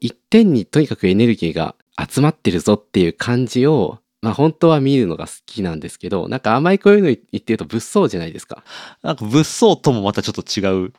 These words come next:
Speaker 2: 変な感じがしますけど、破壊される様が美しいとかそうじゃなくて、力が集中していること自体がってことですね。
Speaker 1: そうですね。
Speaker 2: それこそなんか、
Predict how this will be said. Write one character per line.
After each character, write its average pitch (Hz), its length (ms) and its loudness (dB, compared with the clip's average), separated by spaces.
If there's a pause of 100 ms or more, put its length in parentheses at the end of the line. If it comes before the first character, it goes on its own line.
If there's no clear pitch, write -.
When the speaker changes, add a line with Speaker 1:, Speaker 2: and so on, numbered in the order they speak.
Speaker 2:
変 90 200 -4
な - 100 -8
感 85 160 -2
じ 87 60 -4
が 85 40 -2
し - 100 -10
ま 85 100 -6
す - 60 -16
け 98 80 -8
ど、 - 200 -12 (240)
破 - 180 -6
壊 143 300 0
さ 139 140 -4
れ 135 100 -2
る 131 100 -4
様 135 240 0
が 98 120 0
美 - 200 -10
し - 60 -6
い 107 60 -6
と - 80 -12
か - 60 -6
そ 139 160 0
う 131 40 4
じ 110 80 2
ゃ 95 40 4
な 85 100 -4
く - 80 -20
て、 - 340 -4 (520)
力 175 420 -2
が - 100 -6
集 135 240 0
中 151 220 0
し - 60 -4
て 147 120 -2
い 139 40 0
る 139 60 -2
こ 147 120 -2
と 147 180 -2 (140)
自 127 180 -4
体 90 220 0
が - 100 -12
っ - 80 -20 (160)
て - 80 -20
こ - 60 -14
と 80 80 -14
で - 0 -
す - 80 -14
ね。 - 20 -12
Speaker 1:
そ 185 160 6
う 95 60 4
で 80 80 -6
す - 160 -14
ね。 101 320 -8 (100)
Speaker 2:
そ - 180 -2
れ 196 100 4
こ - 280 -2
そ 104 260 0
な 92 160 -2
ん 87 60 -12
か、 - 280 -14